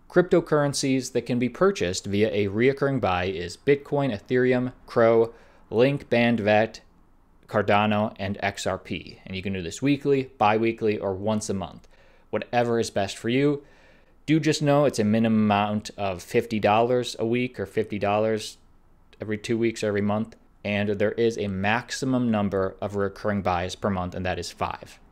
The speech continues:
Interesting. One of the updates for October twenty twenty, this just started on the twenty-second, is that crypto dot com app users now have more options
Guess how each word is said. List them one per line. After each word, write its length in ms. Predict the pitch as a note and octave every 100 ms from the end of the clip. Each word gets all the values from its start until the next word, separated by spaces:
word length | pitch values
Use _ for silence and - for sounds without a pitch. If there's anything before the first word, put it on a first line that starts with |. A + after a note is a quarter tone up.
| _ _ -
Interesting. 600 | C3+ - F#2+ - - - - _ _ _ _ _ _
One 160 | C3 D3+
of 60 |
the 180 | D#3+ -
updates 720 | D3 F3 - G#2+ G2 - - -
for 500 | - - B2 A#2+ -
October 540 | A2+ - - C#3+ C#3+
twenty 280 | D3+ D#3 C#3+
twenty, 300 | C#3 F3+ A#2
this 220 | G2 G#2
just 280 | - A2+ C3
started 480 | - A2 G#2+ G#2+ - -
on 140 | G2+
the 120 | G2
twenty-second, 800 | F#2 - A#2 A#2 F#2 F2 F2+ F#2 - _ - _ _ -
is 160 | A2
that 260 | G#2+ G2+ G2
crypto 360 | - D#3 D3+
dot 240 | C3 B2 A#2+
com 340 | A#2+ A2+ A#2 -
app 320 | B2 D#3+ -
users 480 | G2 F2+ F#2+ F#2 -
now 200 | G#2 G2
have 140 | G#2
more 360 | F#2+ G#2 B2 C3+
options 640 | G2+ F#2+ - F#2+ F#2+ -